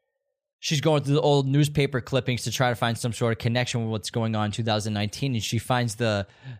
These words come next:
the newspaper clip, um, article of – Ulrich, who is, had his photo taken after he goes back in time to nineteen fifty-three, after he gets arrested for the murder of the boys that are mis-, that were found in nineteen fifty-three. And it's crazy. That was one of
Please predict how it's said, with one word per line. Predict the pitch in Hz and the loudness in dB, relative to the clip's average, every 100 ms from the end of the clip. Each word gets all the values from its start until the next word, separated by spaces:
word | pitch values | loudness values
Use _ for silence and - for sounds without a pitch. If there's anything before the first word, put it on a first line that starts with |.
| - | -4
the | 123 120 | -2 2
newspaper | 131 147 147 151 139 117 | 4 4 4 0 0 -2
clip, | - 139 - | 0 0 0
um, | 127 120 113 - | 0 0 0 0
article | 127 123 120 120 113 - 131 | 2 2 2 2 0 0 0
of – | 123 117 110 - _ _ _ - | 2 2 -2 -10 _ _ _ 2
Ulrich, | 175 190 165 151 147 | 4 6 6 4 2
who | 143 151 147 | 4 6 6
is, | 127 - - | 4 0 -4
had | 123 143 | 0 2
his | 135 - | 2 2
photo | - 170 175 | 4 6 6
taken | 147 156 147 147 139 127 - - - _ _ 143 | 4 2 2 4 2 2 -6 -20 -20 _ _ -2
after | 147 143 | 0 4
he | 160 | 6
goes | 147 156 | 6 6
back | 151 147 147 | 4 2 2
in | 127 | 0
time | 143 139 135 | 2 2 0
to | 131 | 2
nineteen | 135 123 127 | 2 2 0
fifty-three, | 135 117 120 127 135 | -2 -4 -4 2 2
after | 123 123 | 4 2
he | |
gets | 127 - | 0 0
arrested | 117 123 - 110 | 2 2 2 -2
for | 123 | 0
the | 113 | 0
murder | 120 117 113 | 2 2 2
of | 110 104 | 0 -2
the | |
boys | 98 123 135 131 | -2 4 4 4
that | 117 | 4
are | 113 | 2
mis-, | 113 113 | 2 0
that | - 117 | 0 0
were | 110 | 0
found | - 117 113 | 0 0 2
in | 110 | 0
nineteen | 107 110 | 0 -2
fifty-three. | 113 - 107 123 135 120 - - - - | -4 -6 -2 2 2 2 -4 -20 -20 -2
And | 233 | 2
it's | 277 - | 2 0
crazy. | - - 294 302 214 147 110 92 | -6 0 2 2 2 2 0 0
That | 147 190 | 2 2
was | 165 | 2
one | 139 151 147 | 2 2 2
of | 127 | 0